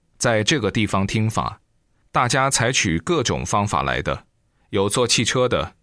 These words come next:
有骑自行车的，有步行的，而来又有先有后，络绎不绝，归根结底，同时聚在这里坐下了。那么来的时候，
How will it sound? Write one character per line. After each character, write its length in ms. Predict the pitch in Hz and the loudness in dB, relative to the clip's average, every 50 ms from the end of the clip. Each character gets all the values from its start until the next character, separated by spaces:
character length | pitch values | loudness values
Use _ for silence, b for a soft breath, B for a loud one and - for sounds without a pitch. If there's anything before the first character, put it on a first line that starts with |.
| _ _ | _ _
有 240 | - - 101 101 104 | -4 -2 0 0 2
骑 200 | 98 - - 110 | 2 2 0 2
自 160 | 117 - 135 | 2 2 0
行 200 | 123 - 95 101 | 0 0 0 0
车 260 | 110 - - 135 131 131 | 0 0 0 0 0 0
的， 240 | 113 76 69 - _ _ _ _ _ | 0 -2 -4 -4 _ _ _ _ _
有 180 | - 107 107 107 | -2 0 0 0
步 200 | - 151 143 127 | 2 0 2 2
行 280 | - - 95 87 104 | 2 2 2 2 0
的， 280 | 131 135 117 92 80 - _ _ _ _ _ _ _ _ _ _ _ _ _ | 0 0 0 -2 -2 -4 _ _ _ _ _ _ _ _ _ _ _ _ _
而 260 | - 95 101 113 120 117 | -2 0 0 0 0 0
来 240 | 113 104 92 95 107 | 0 0 2 2 2
又 280 | 123 131 151 147 139 107 | 0 -2 -2 0 0 2
有 160 | 90 73 67 | 2 2 2
先 380 | - - - 139 135 135 139 | 2 2 2 2 2 0 0
有 180 | 127 107 65 85 | 0 -2 -2 -4
后， 380 | 113 - - 151 123 - - _ _ _ _ _ _ _ | -4 -2 -2 -2 -2 -2 -6 _ _ _ _ _ _ _
络 260 | - 143 143 113 78 | -4 0 0 2 2
绎 220 | 82 104 110 98 - | 2 2 0 0 0
不 160 | - 135 123 | 0 -2 0
绝， 400 | 98 - 85 80 92 117 120 - _ _ _ _ _ _ _ _ | 0 2 2 2 2 0 -2 -4 _ _ _ _ _ _ _ _
归 260 | - 135 127 131 127 | -2 0 2 2 0
根 240 | 127 - 135 127 131 | 0 0 0 0 0
结 280 | 123 - 87 80 90 | 0 2 2 2 0
底， 300 | 82 - 73 62 57 - _ _ _ | 0 -2 -6 -6 -8 -10 _ _ _
同 220 | - - 101 110 120 | -6 -2 -2 0 2
时 240 | - - - 98 | 2 2 2 2
聚 220 | 98 - 139 127 92 | 0 0 0 0 0
在 180 | - 98 85 | 0 0 -2
这 180 | 85 - 147 123 | 0 0 0 0
里 200 | 90 78 69 67 | 0 0 -2 -2
坐 240 | - - 165 139 87 | -2 0 0 0 0
下 180 | - 101 80 | 0 0 -2
了。 220 | 71 64 67 - - _ _ _ _ _ _ _ - | -2 -4 -6 -8 -10 _ _ _ _ _ _ _ -4
那 120 | 135 131 | -2 0
么 300 | 123 120 120 120 120 113 - _ _ _ | 0 2 0 0 -2 -4 -8 _ _ _
来 220 | - 101 92 120 170 | -2 0 0 0 2
的 120 | 180 156 | 0 0
时 200 | 131 - - 113 | 0 0 0 0
候， 300 | 104 123 117 104 90 87 | 0 2 0 0 0 -2